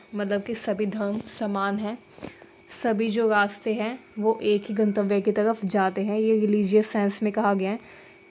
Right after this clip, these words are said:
कि व्यक्ति जो है वो अपनी राह पर चलता है, चाहे वो किसी भी धर्म का हो, किसी भी religion का हो, कोई भी व्यक्ति किसी भी caste का हो,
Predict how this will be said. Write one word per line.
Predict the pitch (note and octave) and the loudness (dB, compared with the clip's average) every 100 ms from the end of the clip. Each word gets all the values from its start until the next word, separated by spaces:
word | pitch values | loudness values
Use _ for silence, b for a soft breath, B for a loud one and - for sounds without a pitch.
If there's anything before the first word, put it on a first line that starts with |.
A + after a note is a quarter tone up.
| - | -8
कि | A3 A3+ | 0 2
व्यक्ति | G#3 A3 A3 - A#3+ | 6 4 4 0 2
जो | G#3 A3+ | 2 2
है | A3+ G#3 A#3 - - - - - - - | 2 0 -2 -8 -20 -20 -20 -20 -20 -6
वो | G#3+ A3 | 4 6
अपनी | G#3+ A3 A3 | 6 6 6
राह | G#3+ A3 | 6 4
पर | - A3 | 4 4
चलता | G#3+ G3+ G3+ | 4 4 4
है, | G#3 G#3+ A3+ - - B B B B - | 2 0 -4 -12 -20 B B B B 0
चाहे | A3+ | 4
वो | A3 | 4
किसी | A3+ A#3 - A#3 | 4 0 -2 0
भी | A3+ | 2
धर्म | G#3+ A#3 G#3+ G#3 | 2 2 2 4
का | G#3+ | 2
हो, | A3+ G#3 A3 - - - - - - | 2 0 -4 -12 -20 -20 -20 -20 -4
किसी | A3 G#3+ A3+ | -4 -2 0
भी | A3 | 2
religion | G#3+ G#3 G#3 G3 G#3 G3+ | 4 4 2 2 0 0
का | G#3+ | 0
हो, | A3+ G3+ | 2 0
कोई | G3+ G3+ | 0 0
भी | G3+ | 2
व्यक्ति | G3+ G3 - G#3+ | 0 -2 -4 -4
किसी | G#3+ - | -4 -2
भी | G#3 G#3+ | -2 0
caste | G#3+ G3+ G3+ - | 2 2 0 -4
का | - | 2
हो, | A3 A3 G#3+ | 2 2 0